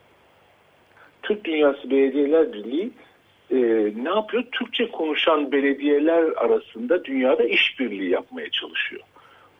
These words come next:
Türkçe konuşan belediyelerle işbirliği yapmayı anlarım. Çünkü bir, bir, bir, bir fenomen, yani bir olgu bu.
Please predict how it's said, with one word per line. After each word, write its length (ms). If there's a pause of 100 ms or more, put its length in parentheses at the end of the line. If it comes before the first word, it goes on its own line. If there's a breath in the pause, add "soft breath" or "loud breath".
Türkçe 340
konuşan 500
belediyelerle 680
işbirliği 420
yapmayı 400
anlarım. 380
Çünkü 300
bir, 160 (100)
bir, 100 (240)
bir, 240
bir 80
fenomen, 520 (120)
yani 260
bir 80
olgu 400
bu. 160